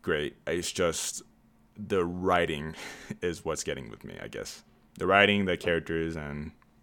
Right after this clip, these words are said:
mostly that. Yeah, like, I guess from,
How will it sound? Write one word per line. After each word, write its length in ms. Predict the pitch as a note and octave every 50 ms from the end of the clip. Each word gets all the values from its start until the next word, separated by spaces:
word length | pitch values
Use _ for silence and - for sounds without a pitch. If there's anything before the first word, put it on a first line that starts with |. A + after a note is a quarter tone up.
| _ _ _ _ _ _ _ _ _ _ _ _ _ _ _ _ _ _ _ _ _ - - - F#3
mostly 360 | D#3+ C3+ B2 A2 - - E2+
that. 240 | - - - G1+ - - -
Yeah, 200 | D2 C2 G1+ G1+ G1+
like, 160 | G#1+ C#2+ E2+ -
I 80 | G2+
guess 240 | G#2 A#2+ A2+ A2+ A2 -
from, 380 | - - - A#2+ A2+ G#2 G2+